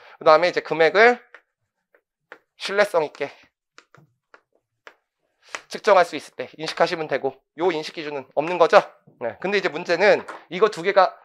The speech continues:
요렇게 서로 지금 다르게 규정되고 있잖아. 그치? 그러면 요게 지금 케이아이에프알에스에서 아직 개정이 안 돼서 이 내용이 여기에 지금 반영돼 있지 않단 말이야. 이 인식 기준이 재고자산 기준서에 안 들어갔고 유형자산 기준서에 안 들어가 있잖아요. 그쵸?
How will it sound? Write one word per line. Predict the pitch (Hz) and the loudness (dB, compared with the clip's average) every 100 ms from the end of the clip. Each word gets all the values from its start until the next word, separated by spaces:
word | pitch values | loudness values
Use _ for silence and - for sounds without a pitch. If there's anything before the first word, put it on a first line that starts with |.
| _ - | _ -8
요렇게 | 170 180 - 180 - | -4 -4 0 -2 -2
서로 | - 220 208 | -6 -2 -2
지금 | - 156 | -4 -10
다르게 | - 170 240 | -2 0 0
규정되고 | 202 180 147 127 | 0 0 -2 -6
있잖아. | - 110 113 _ _ - - _ | -10 -12 -12 _ _ -20 -20 _
그치? | - 175 180 226 _ _ _ _ | -8 0 0 0 _ _ _ _
그러면 | - 175 180 175 170 - - | 4 4 8 6 4 -6 -8
요게 | 185 285 262 | 0 6 6
지금 | 262 175 190 | 6 0 0
케이아이에프알에스에서 | 190 240 247 147 165 - 170 160 156 143 127 135 127 107 | 2 2 6 6 4 2 2 2 -2 -2 2 4 2 0
아직 | 135 - | -2 -2
개정이 | - 151 185 190 | -4 4 4 4
안 | 131 143 | -2 2
돼서 | 170 151 131 143 131 - _ | 0 2 2 2 2 -2 _
이 | 160 208 | -12 -4
내용이 | 170 180 185 180 | 0 0 0 -2
여기에 | 143 165 165 | -6 -2 -4
지금 | 160 156 | -4 -4
반영돼 | 143 165 170 151 | 0 0 -2 -4
있지 | 135 | -4
않단 | 120 165 156 | -4 -4 -2
말이야. | 131 117 110 113 - | -2 -2 -8 -8 -10
이 | 185 165 | -10 -10
인식 | 165 190 | -10 -12
기준이 | 170 160 160 - - _ | -10 -8 -8 -12 -20 _
재고자산 | - 165 202 196 180 | -2 2 4 6 6
기준서에 | 147 156 170 | 2 -6 0
안 | 147 127 | 0 0
들어갔고 | 147 170 151 - 143 | 0 2 2 0 -10
유형자산 | 139 180 180 165 | 0 0 2 -2
기준서에 | 156 143 151 139 | -2 -6 -2 0
안 | 123 | 0
들어가 | 143 170 156 | -4 -2 0
있잖아요. | 139 120 131 156 _ _ | -2 -6 -4 -6 _ _
그쵸? | - - | -6 0